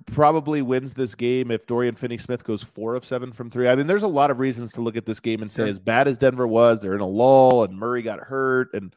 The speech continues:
Speaker 1: these different reasons. Denver still had a very good chance at winning this game ugly.
Speaker 2: Yeah, were you a little bit more encouraged on rewatch?
Speaker 1: Um, <laughs> I mean, the, here's the thing. I don't think they're as bad as they played in that third quarter, which is where they lost.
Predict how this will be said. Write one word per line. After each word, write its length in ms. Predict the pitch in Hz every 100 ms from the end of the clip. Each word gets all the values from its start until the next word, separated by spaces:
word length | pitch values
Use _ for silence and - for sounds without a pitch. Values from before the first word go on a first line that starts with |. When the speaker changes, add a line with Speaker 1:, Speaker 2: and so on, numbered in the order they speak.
| _ _ _ -
Speaker 1:
these 120 | 113
different 260 | 131 113
reasons. 300 | 117 104 101
Denver 240 | - 170 180
still 220 | - 139
had 180 | 120 113
a 60 |
very 240 | 98 110 104
good 140 | 98
chance 280 | - 110 98
at 120 | -
winning 240 | 101 98 95
this 240 | 82 - _ _
game 280 | 104 98 85
ugly. 360 | 98 95 71 - _ _ - _ _ -
Speaker 2:
Yeah, 440 | 165 175 170 160
were 180 | 156 175
you 100 | 208
a 60 |
little 100 | 196
bit 80 | 185
more 160 | 175 165
encouraged 400 | 143 151 147 143
on 100 | 123
rewatch? 520 | 127 131 127 127 - _ _ _ _ _ _ _ - _ _ _ _ _ -
Speaker 1:
Um, 340 | 202 226 214 143 - 240 180 _
<laughs> 480 | _ _ _ _ -
I 100 | 240
mean, 100 | 214 -
the, 140 | 240
here's 180 | 220 269
the 60 | 196
thing. 180 | 180 -
I 100 | 180
don't 260 | 180 226 220
think 200 | 208 185
they're 100 | 165
as 120 | 135
bad 200 | 147 139
as 80 | 127
they 100 | 123
played 220 | 131 117
in 80 | 107
that 180 | 95
third 200 | - 107
quarter, 260 | - 110 101
which 140 | 98
is 100 | 98
where 120 | 95 95
they 100 | 95
lost. 420 | 85 85 -